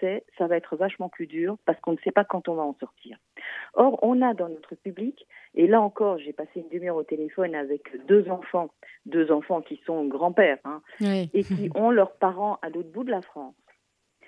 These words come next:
Speaker 1: Combien c'est compliqué avec un, un papa de cent ans et une maman de quatre-vingt-quinze ans, et qui sont là-bas avec, euh, du H vingt-quatre. Et eux, ils vivent ici, leur vie est ici, et combien c'est ingérable.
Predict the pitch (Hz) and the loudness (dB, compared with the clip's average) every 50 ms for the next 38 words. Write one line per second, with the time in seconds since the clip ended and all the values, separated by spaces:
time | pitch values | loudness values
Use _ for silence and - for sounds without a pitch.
0 | _ _ - - 233 285 262 240 254 285 285 277 - - 233 - - 220 208 - | _ _ -2 4 4 4 6 6 2 0 0 -2 -4 -8 -8 -6 -6 -8 -8 -8
1 | - 208 208 - 214 208 202 180 156 151 - - 165 156 151 151 - - 147 151 | -10 -10 -4 0 2 2 2 2 0 -2 -4 -4 -6 -6 -6 -8 -8 -6 -6 -6
2 | 139 - - 185 185 - 196 185 175 151 147 - - 165 156 156 _ - 175 175 | -4 -2 -2 -2 0 0 -2 -2 -2 -6 -10 -12 -10 -10 -10 -10 _ -8 -6 -6
3 | 175 160 147 143 139 139 143 151 165 175 175 180 180 165 139 135 - 156 151 - | -6 -6 -8 -8 -8 -6 -6 -6 -4 -4 -4 -4 -4 -6 -8 -8 -8 -8 -8 -8
4 | - 143 147 147 139 - 147 143 143 139 156 165 196 - _ _ _ - - - | -8 -8 -6 -6 -6 -6 -6 -6 -6 -4 -4 -6 -6 -6 _ _ _ -20 -20 -18
5 | - - - - - 170 170 - 208 190 - - 240 254 254 247 233 202 180 185 | -18 -18 -6 2 2 4 4 4 0 0 4 4 6 6 8 8 6 6 4 2
6 | 170 180 - _ - - 160 165 165 185 202 196 - - - 160 156 151 147 143 | 0 0 -4 _ -8 -6 -6 -2 -2 -2 -2 -2 -6 -12 -8 -4 -6 -6 -4 -2
7 | 160 180 196 214 185 190 196 196 190 180 - 160 151 - - - - _ _ _ | 0 2 2 2 2 -2 -4 -4 -4 -4 -4 -6 -6 -6 -12 -20 -20 _ _ _
8 | _ _ _ _ - 170 175 - - 233 254 262 233 214 196 175 180 226 254 247 | _ _ _ _ -2 -2 -2 2 2 2 4 4 2 0 -2 -4 -2 -2 -2 -2
9 | 233 202 _ - - 180 190 170 151 147 147 151 170 202 254 240 - - - 175 | -2 -4 _ -10 -10 -8 -4 -2 -2 -2 -2 -4 -2 0 0 0 0 -2 -10 -10
10 | - _ - 175 175 208 _ _ _ - _ - - 208 - - 196 202 208 220 | -10 _ -12 -12 -12 -12 _ _ _ -20 _ -2 -2 -2 0 0 -2 0 2 4
11 | 233 247 233 - 214 - - - 208 202 170 185 165 151 147 135 - 127 117 | 4 4 4 4 0 0 0 0 -4 -2 0 0 0 0 0 -2 -2 -6 -10